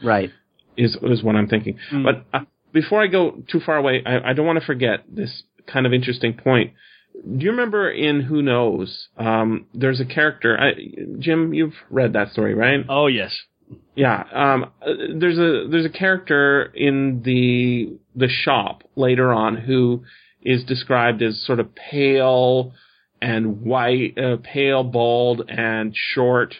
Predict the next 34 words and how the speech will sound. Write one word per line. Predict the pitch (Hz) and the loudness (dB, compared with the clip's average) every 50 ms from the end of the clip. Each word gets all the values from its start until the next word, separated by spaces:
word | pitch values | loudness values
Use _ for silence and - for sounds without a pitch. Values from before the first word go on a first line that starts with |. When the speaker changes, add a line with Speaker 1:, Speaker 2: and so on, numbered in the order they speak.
| _ _ _ - | _ _ _ -2
Speaker 1:
Mm-hmm. | 156 147 156 151 151 156 _ _ _ _ _ _ _ _ _ _ - 135 | 0 2 2 2 0 -2 _ _ _ _ _ _ _ _ _ _ -2 0
Speaker 2:
Um, | 131 131 127 127 127 120 127 127 | 2 2 4 2 2 0 -2 -6
he's, | - 127 156 160 156 151 139 - - - _ _ - 67 - - - _ _ - | -8 -4 0 2 2 2 0 -2 -10 -18 _ _ -16 -16 -16 -18 -20 _ _ -6
uh, | 127 | -2
I | 135 131 131 123 - 127 131 139 | 0 0 0 0 0 0 2 2
was | 135 139 127 131 - - | 2 2 0 -2 -2 0
thinking | 143 135 123 135 123 123 127 127 120 120 | 0 0 2 2 0 2 2 2 0 -2
in, | - - 131 123 123 120 120 120 - - 123 | -2 -2 0 2 2 2 2 0 -2 0 0
when | 127 120 | 2 2
we | 120 120 | 2 2
talked | 123 123 120 120 120 | 2 0 0 0 0
about | 120 104 113 110 107 | 0 0 2 2 2
it, | - - | 0 0
he | 117 127 | 0 2
was | 117 120 117 - | 2 2 0 0
like | 120 120 113 113 - | 0 0 0 0 0
a, | 113 107 110 107 107 110 107 107 _ _ _ _ _ _ _ _ _ _ _ _ _ _ _ _ - - _ _ _ _ - | 0 2 2 2 2 2 0 -4 _ _ _ _ _ _ _ _ _ _ _ _ _ _ _ _ -20 -20 _ _ _ _ -4
a | 135 123 113 | -2 -2 -2
homunculus, | - - 123 120 113 113 120 123 123 127 143 131 147 170 180 - - - | 0 2 2 2 4 4 2 0 2 2 2 2 2 0 -2 -4 -6 -2
a | 120 | 0
little | 120 123 123 123 123 113 - - - | 2 4 4 4 2 0 -2 -6 -10
version | 127 120 131 131 135 139 123 127 135 117 110 104 104 _ _ _ _ _ _ _ - | -6 -2 0 2 2 0 0 0 0 0 0 -2 -6 _ _ _ _ _ _ _ -2
of | 120 113 107 | -2 0 2
the | 113 | 2
man | 110 117 117 120 120 117 117 | 2 4 4 4 4 2 2
inside. | 113 107 - - 113 113 110 110 95 73 78 - - _ _ _ _ _ _ _ _ _ _ _ _ _ _ | 0 -2 -2 -2 0 0 2 0 0 -2 -4 -8 -12 _ _ _ _ _ _ _ _ _ _ _ _ _ _
Speaker 1:
Right. | - 127 127 113 113 | -2 0 0 2 2
Speaker 2:
And | 127 131 131 127 127 - _ | 2 2 2 0 -2 -6 _
when | - 156 151 - - | -6 -6 -6 -6 -4
we | 139 131 160 156 | -2 -2 0 0
get | 208 214 - | 0 0 0
the | 180 | 0
description | 165 151 147 - - - 170 160 - - - 143 131 127 127 127 127 - _ _ _ | 0 0 0 -2 0 -2 -2 -2 -2 0 0 2 2 2 0 -2 -4 -8 _ _ _
in, | - 131 127 123 123 123 123 123 123 120 120 - | -2 0 2 2 2 2 2 2 2 0 -2 -4